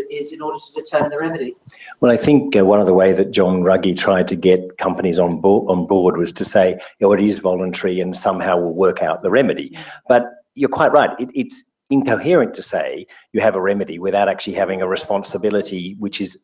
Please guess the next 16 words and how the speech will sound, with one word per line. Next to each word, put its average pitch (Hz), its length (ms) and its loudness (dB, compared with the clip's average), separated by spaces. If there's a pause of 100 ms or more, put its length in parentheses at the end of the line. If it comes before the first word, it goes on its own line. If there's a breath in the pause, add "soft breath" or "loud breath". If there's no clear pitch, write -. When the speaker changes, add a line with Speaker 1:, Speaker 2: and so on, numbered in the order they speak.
(140)
Speaker 2:
legally, 101 540 0
um, 87 480 -4 (340 soft breath)
uh, 101 220 -6
crafted. 117 460 -2 (840 loud breath)
Part 156 280 2
of 147 100 4
his 110 220 0
argument 95 400 -4
was 95 320 -4
the 110 80 -14
grievance 113 560 2
mechanism 82 600 -6
part 80 340 -4
is 82 100 -10
a 85 80 -2
remedy, 80 840 -8